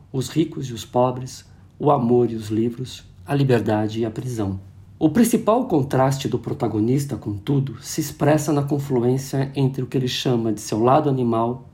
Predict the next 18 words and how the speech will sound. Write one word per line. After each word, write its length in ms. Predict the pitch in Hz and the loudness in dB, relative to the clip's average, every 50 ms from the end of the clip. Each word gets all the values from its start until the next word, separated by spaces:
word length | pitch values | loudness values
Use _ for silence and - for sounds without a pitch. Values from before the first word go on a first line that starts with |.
| - | -6
e 60 | - 139 | -4 -2
a 60 | 135 | -2
sua 320 | 139 - - 151 151 147 | -2 -2 -2 0 2 2
alma, 420 | 131 117 104 98 98 101 98 - - - - - - - - - - | 2 2 2 2 0 -2 -4 -6 -10 -16 -20 -20 -20 -20 -20 -14 -8
o 80 | - 139 | -8 -2
que 120 | - 156 | 2 2
lhe 100 | 143 135 | 2 4
permite 420 | 135 139 131 135 139 143 143 - | 4 4 4 6 4 4 4 2
introduzir 560 | 147 139 135 127 127 127 120 104 110 120 113 120 | 0 0 0 0 -2 -2 -4 0 0 0 2 2
uma 200 | 110 107 104 101 | 0 0 0 2
nova 340 | 113 123 143 165 165 180 | 2 2 2 2 2 0
voz 560 | 160 135 120 120 120 127 139 - - - - - - - - | 0 0 0 0 0 -2 -4 -8 -14 -18 -20 -20 -10 0 4
e 80 | 156 | 4
um 60 | 165 160 | 4 4
conflito 500 | 170 170 160 - - 151 143 139 - 151 | 2 -4 -6 -4 -4 -4 -4 -2 -4 -6
interior. 540 | 143 139 151 147 143 156 143 120 104 101 95 - - - - - - - - - - - - - - - - - - | -6 -4 -4 -2 0 2 2 2 2 0 -4 -8 -16 -20 -20 -20 -20 -20 -20 -20 -20 -20 -20 -20 -20 -20 -20 -12 -6
Isso 460 | 156 165 165 - - - - 120 - - - - _ - - - | -4 -4 -4 -4 -6 -12 -14 -16 -16 -18 -20 -20 _ -20 -10 -4
também 520 | - 202 196 156 135 131 131 139 139 - | -2 0 2 4 4 4 4 2 -2 -6